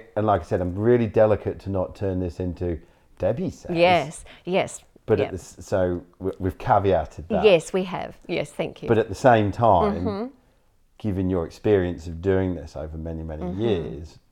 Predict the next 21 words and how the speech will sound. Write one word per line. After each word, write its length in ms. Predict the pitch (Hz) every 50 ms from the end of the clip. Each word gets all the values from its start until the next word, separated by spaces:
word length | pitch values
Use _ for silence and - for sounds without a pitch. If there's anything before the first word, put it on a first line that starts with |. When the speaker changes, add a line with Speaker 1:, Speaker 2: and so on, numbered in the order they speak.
| _ _ _ _ _ _ _ _
Speaker 1:
surely 580 | _ _ - - - 110 101 98 90 85 85 80
there 180 | 82 80 78
are 100 | 78 78
certain 960 | - - - - - 90 87 85 85 85 85 80 78 - - - 78 80 78 78
things 280 | - 80 80 82 78 73
you 60 | 73
start 340 | - - 76 71 71 - _
to 60 | -
see 140 | - - 82
in 300 | 85 90 92 95 92 - -
Speaker 2:
There 280 | 220 - 277 269 247 247
Speaker 1:
the 60 | 247
Speaker 2:
are 140 | 240 240 240
Speaker 1:
case. 120 | 247 - -
Speaker 2:
certain 360 | 254 220 208 202 - 190 180
things 340 | - - 185 165 165 - -
you 60 | 175
start 340 | - - - 180 170 - -
to 100 | - -
see, 440 | - - - 185 - 160 - - - - -
and, 480 | 214 202 190 190 185 185 185 185 185